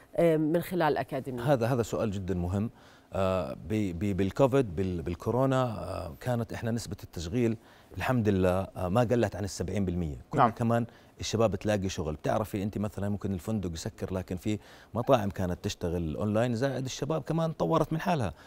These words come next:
Speaker 2: لقت حلول لنفسها، صارت تشتغل كمان ب-، بموضوع الأونلاين، وهي تعمل بمطبخها الخاص و-، و-، وتشتغل.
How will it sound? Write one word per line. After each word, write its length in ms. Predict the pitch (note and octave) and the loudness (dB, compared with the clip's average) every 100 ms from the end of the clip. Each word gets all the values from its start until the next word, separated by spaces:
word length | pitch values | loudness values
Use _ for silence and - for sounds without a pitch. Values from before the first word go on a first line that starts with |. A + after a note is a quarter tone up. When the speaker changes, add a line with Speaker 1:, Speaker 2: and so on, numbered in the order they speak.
| - - | -20 -4
Speaker 2:
لقت 280 | F2+ A#2+ C3 | 0 2 2
حلول 340 | - E3+ D3+ G#2 | 6 10 10 8
لنفسها، 360 | A#2+ - F2+ | 4 0 -6
صارت 320 | - G#2 F#2+ | -2 -2 -2
تشتغل 380 | G#2+ - F#2 F#2 | -8 -6 -2 -2
كمان 400 | E2 F#2+ F#2+ F2+ | -2 -2 0 -2
ب-، 500 | - D#2+ D2 F2 E2 | -4 -8 -4 -2 -2
بموضوع 540 | F2 D#2+ F#2 F#2 G2+ F2 | -2 -2 -2 0 0 0
الأونلاين، 500 | D#2 G#2+ G#2 G#2 G2 | 0 0 2 0 0
وهي 280 | F#2+ G2+ | -2 -2
تعمل 400 | F#2+ - F#2+ F#2 - - - - | -2 -2 0 0 -4 -14 -14 -2
بمطبخها 640 | F#2+ F#2 - F#2+ F#2 F2+ | 0 0 -2 -4 -4 -6
الخاص 520 | D#2 G#2 G#2 G#2 - | -2 2 4 2 -2
و-، 40 | F#2 | -4
و-، 380 | C2 E2+ C#2 | -2 -2 -4
وتشتغل. 500 | D2+ B2 - F2+ C#2+ | -4 -4 -4 -4 -6